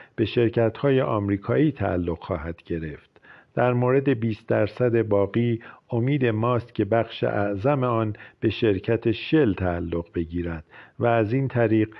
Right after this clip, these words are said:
سهم کلی انگلستان فزونی می‌گیرد. قرار شد آنچه به شل تعلق نمی‌گرفت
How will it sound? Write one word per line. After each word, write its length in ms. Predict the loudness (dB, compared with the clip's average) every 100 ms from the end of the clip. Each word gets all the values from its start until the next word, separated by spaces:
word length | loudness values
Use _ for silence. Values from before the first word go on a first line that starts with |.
| -20
سهم 440 | _ 0 2 2 0
کلی 460 | 2 2 2 0
انگلستان 760 | 0 0 0 2 0 -2 -4 -4
فزونی 560 | -2 -2 0 0 2 0
می‌گیرد. 560 | -2 -8 -10 -10 -16 _ _ _ _ _ _ 0
قرار 320 | 4 4 2
شد 360 | 2 2 2 -4 -20 -6
آنچه 680 | -2 0 -2 0 2 4 2 -6 -2
به 120 | 0
شل 440 | 0 0 4 4 4
تعلق 580 | 0 0 2 2 2
نمی‌گرفت 880 | 0 0 -2 0 2 4 4 2 -6